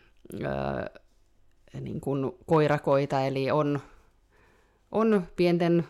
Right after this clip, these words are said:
lasten vanhempia ja on monia eri lajeja harrastavia koirakoita ja, ja niin kun, et, et en, en koe, että pitäisi olla pyhittänyt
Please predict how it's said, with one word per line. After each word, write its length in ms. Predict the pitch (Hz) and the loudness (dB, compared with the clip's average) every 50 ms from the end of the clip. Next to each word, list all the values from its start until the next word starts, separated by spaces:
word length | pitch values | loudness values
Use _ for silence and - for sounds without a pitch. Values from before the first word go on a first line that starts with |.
| - - - | -6 -8 -2
lasten 440 | 151 147 147 - - 160 151 147 139 | -2 -2 -2 -2 -2 -2 -2 0 2
vanhempia 640 | 139 135 139 139 151 147 143 139 - 139 131 131 135 | 2 2 2 0 -2 -2 -2 -2 -2 -2 -2 0 0
ja 320 | 135 135 131 131 131 - - | 0 0 0 0 0 -2 -2
on 420 | - 151 165 160 160 156 143 135 156 - | -2 -2 0 2 2 0 0 -2 -6 -6
monia 580 | 156 160 170 170 165 165 160 156 151 147 143 139 - - - _ _ - | -2 2 2 4 4 4 4 4 2 2 0 0 -4 -14 -20 _ _ -10
eri 240 | - 151 147 151 151 | -6 -2 0 0 0
lajeja 540 | 147 135 135 135 135 135 135 135 135 139 - - | 2 2 2 2 0 0 0 0 0 0 -2 -2
harrastavia 880 | - 147 143 - 139 139 - - - 143 147 143 139 135 135 131 127 - - _ _ | -2 -4 -2 -2 -2 -4 -6 -6 -10 -8 -6 -4 -4 -2 -2 -2 -2 -4 -8 _ _
koirakoita 800 | - - 131 120 131 135 139 135 - 147 139 135 135 - 143 139 | -4 -2 -2 0 0 -2 -4 -4 -4 -6 -4 -4 -6 -6 -6 -4
ja, 280 | 139 135 131 127 127 131 - - _ - - - - - - - _ _ _ _ _ _ _ _ _ _ | -2 0 0 0 0 -2 -4 -10 _ -20 -20 -20 -20 -20 -20 -20 _ _ _ _ _ _ _ _ _ _
ja 460 | - 156 139 127 127 131 131 - - - - _ _ _ _ _ _ _ _ _ _ _ _ - | -6 -4 -4 -4 -4 -4 -4 -6 -8 -10 -14 _ _ _ _ _ _ _ _ _ _ _ _ -12
niin 200 | 143 - - - | -10 -8 -8 -8
kun, 360 | - 143 135 139 139 131 123 - _ _ _ _ _ _ _ _ _ _ _ _ _ - | -6 -6 -6 -6 -6 -8 -10 -12 _ _ _ _ _ _ _ _ _ _ _ _ _ -12
et, 160 | 147 - - - | -10 -10 -8 -6
et 140 | - 160 - | -6 -4 -2
en, 320 | - 180 202 214 202 196 - | 2 2 4 4 4 2 2
en 220 | - 208 233 233 | 2 2 4 4
koe, 320 | 214 - 175 160 156 151 143 | 4 4 4 4 4 4 2
että 200 | 143 - - 143 | 0 -2 -4 -4
pitäisi 540 | - 151 143 - 143 139 139 - 160 143 127 | -4 -4 -4 -2 0 0 0 0 0 0 0
olla 280 | 139 139 139 135 135 - - - - _ _ _ _ - | 0 0 0 -2 -2 -4 -6 -14 -20 _ _ _ _ -2
pyhittänyt 640 | 185 175 170 208 - - 202 190 175 170 165 165 | -2 0 0 0 0 0 0 2 2 2 0 -2